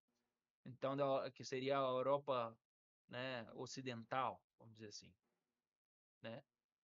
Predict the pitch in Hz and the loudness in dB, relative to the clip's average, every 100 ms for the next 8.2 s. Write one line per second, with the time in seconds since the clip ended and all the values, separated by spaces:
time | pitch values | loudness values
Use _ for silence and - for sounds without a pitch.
0 | _ _ _ _ - 196 143 190 208 226 | _ _ _ _ -4 -2 0 0 0 -4
1 | - 233 226 156 190 180 156 190 190 147 | 2 4 4 4 2 0 -2 -4 -6 -2
2 | 139 156 175 131 139 - - 240 185 143 | 0 0 -2 -2 -4 -2 2 4 4 0
3 | 202 185 185 135 131 131 123 113 _ 180 | -4 -2 -2 -2 0 2 2 -2 _ -6
4 | 202 180 127 139 175 202 156 143 120 135 | -4 -4 4 8 12 12 10 4 4 0
5 | 156 139 143 135 135 - 147 151 131 127 | -2 4 6 6 2 -2 -2 0 -2 -4
6 | 131 147 131 156 220 180 131 - 135 165 | 0 0 2 0 0 0 -2 -4 -4 -4
7 | 202 120 - _ _ _ _ _ _ 120 | -4 -6 -8 _ _ _ _ _ _ -6
8 | 127 190 | -6 -6